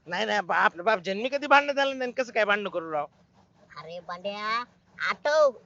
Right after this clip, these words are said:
Speaker 2: आठव तू तुझ्या पूर्वजांचा इतिहास. ते आपल्या न्याय हक्कासाठी किती लढले होते.
Speaker 1: माहिती माझ्या आजीने चार बायका केल्या होत्या. काय लढलेत लगे? तिच्या आईला इतके मट-, मरणाचे दहा बारा पोरं, इतके हिस्से झाले जमिनीचे. त्याच्यामुळे तर हे वाद चालू आहे ना आता. इतके,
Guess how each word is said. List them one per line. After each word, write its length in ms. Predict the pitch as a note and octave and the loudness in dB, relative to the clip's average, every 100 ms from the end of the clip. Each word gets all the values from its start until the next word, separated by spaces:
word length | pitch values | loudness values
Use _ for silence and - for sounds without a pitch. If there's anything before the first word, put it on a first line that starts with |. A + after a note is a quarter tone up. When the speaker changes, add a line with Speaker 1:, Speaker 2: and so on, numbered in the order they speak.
| _ - | _ -2
Speaker 2:
आठव 300 | C4 F4 F4+ | 4 6 6
तू 260 | - F4+ | 2 -10
तुझ्या 280 | E4+ E4+ E4 | -10 -2 0
पूर्वजांचा 680 | E4+ E4 D#4+ D#4 D4+ D4 D#4+ | 0 0 2 2 2 -2 -4
इतिहास. 500 | D#4 D4 D#4 C#4 G#3 _ _ _ _ - | -4 -2 0 2 0 _ _ _ _ 0
ते 60 | |
आपल्या 540 | C#4 C4+ C#4 D4+ D#4 D#4+ | 2 4 0 2 6 6
न्याय 240 | D#4 D#4 D4 | 6 2 0
हक्कासाठी 480 | A3+ - C#4+ C4+ D#4 | -2 -10 -8 -6 -8
किती 300 | - D4 F4 | -10 -12 -2
लढले 320 | F4 D#4 E4+ | -2 4 8
होते. 460 | D4+ - D4+ C4 F#3 | 8 8 4 4 2
Speaker 1:
माहिती 360 | F3+ F3+ F#3+ | 0 0 2
माझ्या 280 | B3 B3 A#3 | 2 4 8
आजीने 280 | A#3 A3+ G#3+ | 6 4 -4
चार 240 | - A3+ | 8 8
बायका 260 | G#3 G3+ F#3+ | 8 6 4
केल्या 260 | F#3+ F#3+ F3+ | 4 2 2
होत्या. 80 | E3+ | 0
काय 260 | D#3+ G#3 | 4 6
लढलेत 320 | C4+ D4+ D4 C#4 | 6 6 6 4
लगे? 240 | C4 A#3+ | 6 2
तिच्या 460 | G3+ _ E3+ G3+ G3+ | -2 _ 0 6 8
आईला 200 | G#3 G#3+ | 8 2
इतके 220 | G#3+ A3+ | 0 0
मट-, 260 | A3 G#3+ | 0 -2
मरणाचे 420 | G3 G#3+ G#3+ G3+ G3 | 2 2 4 0 4
दहा 180 | G#3+ | 4
बारा 180 | G#3 G#3 | 6 4
पोरं, 280 | G3 A3 G#3+ | 2 0 0
इतके 220 | G#3+ - | -2 0
हिस्से 260 | G#3 G#3+ G#3+ | -2 0 2
झाले 240 | G#3 G#3 | 4 2
जमिनीचे. 400 | G#3 A3 G#3 F#3+ | 0 -2 -4 -8
त्याच्यामुळे 540 | - - C#4+ C4+ C#4+ D4+ | -12 -4 -2 0 0 0
तर 40 | |
हे 60 | D4+ | 2
वाद 200 | D#4 D#4+ - | 4 4 6
चालू 160 | D#4+ | 6
आहे 100 | D#4 | 6
ना 80 | C#4+ | 6
आता. 160 | B3 G3+ | 6 4
इतके, 320 | A3 A3+ | 0 0